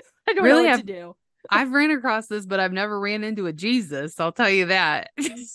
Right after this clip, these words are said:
Speaker 2: It's
Speaker 1: I've
Speaker 2: always
Speaker 1: never,
Speaker 2: been Jesus. <laughs>
Speaker 1: I think I've seen the name written, <laughs> and I've
Speaker 2: Ah.
Speaker 1: never had to say it or ask somebody what their name is. But okay,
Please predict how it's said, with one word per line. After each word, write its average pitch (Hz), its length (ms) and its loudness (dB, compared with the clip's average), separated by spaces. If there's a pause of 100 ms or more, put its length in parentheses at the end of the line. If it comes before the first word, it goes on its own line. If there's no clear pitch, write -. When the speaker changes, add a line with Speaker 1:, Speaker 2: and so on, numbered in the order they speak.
(200)
Speaker 2:
It's 370 80 8
Speaker 1:
I've 254 220 2
Speaker 2:
always 320 120 2
Speaker 1:
never, 320 260 2
Speaker 2:
been 214 460 -4
Jesus. 196 640 -4
<laughs> - 80 -20
Speaker 1:
I 269 140 -2
think 339 360 -6
I've 254 260 -2 (420)
seen 285 360 -2 (200)
the 214 220 -4
name 220 540 -2
written, 196 680 -8
<laughs> - 540 -8
and 427 120 0 (100)
I've 349 140 -2
Speaker 2:
Ah. 247 340 -6
Speaker 1:
never 247 400 0
had 240 300 -6
to 208 120 -16
say 285 460 -8
it - 120 -10
or 226 240 -4
ask - 360 -6
somebody 214 360 -10
what 208 160 -10
their 196 160 -8
name 185 280 -12
is. 175 200 -16
But 190 420 -6 (760)
okay, 196 440 -10